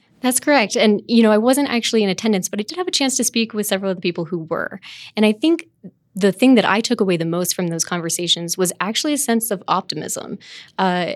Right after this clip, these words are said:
which, which is not often the case in these kinds of discussions, right?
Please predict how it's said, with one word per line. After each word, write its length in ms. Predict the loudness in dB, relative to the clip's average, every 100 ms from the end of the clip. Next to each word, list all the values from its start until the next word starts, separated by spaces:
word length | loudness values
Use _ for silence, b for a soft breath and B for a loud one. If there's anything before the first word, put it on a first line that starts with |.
| 2
which, 260 | 2 2 0
which 160 | 0
is 120 | 4 4
not 280 | 2 0 -2
often 320 | 0 4 8 8
the 80 |
case 480 | 6 2 2 2 2
in 200 | 4 6
these 200 | 6 4
kinds 300 | 2 2 2
of 80 | 2
discussions, 520 | 0 0 0 0 -2
right? 240 | 0 0